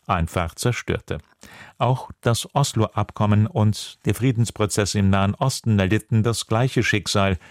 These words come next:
weil Israels Premierminister Netanyahu keine Versöhnung will. Er setzt die Angriffe auf den Gazastreifen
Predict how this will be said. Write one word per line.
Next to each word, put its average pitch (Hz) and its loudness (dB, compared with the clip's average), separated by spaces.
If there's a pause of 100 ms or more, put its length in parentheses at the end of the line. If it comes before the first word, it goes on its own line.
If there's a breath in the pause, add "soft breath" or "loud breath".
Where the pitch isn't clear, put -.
(360 loud breath)
weil 104 0
Israels 110 0
Premierminister 101 2
Netanyahu 98 2
keine 113 2
Versöhnung 127 4
will. 95 2 (580 loud breath)
Er 104 -4
setzt 104 -4
die 95 0
Angriffe 104 0
auf 92 -6
den 92 0
Gazastreifen 95 0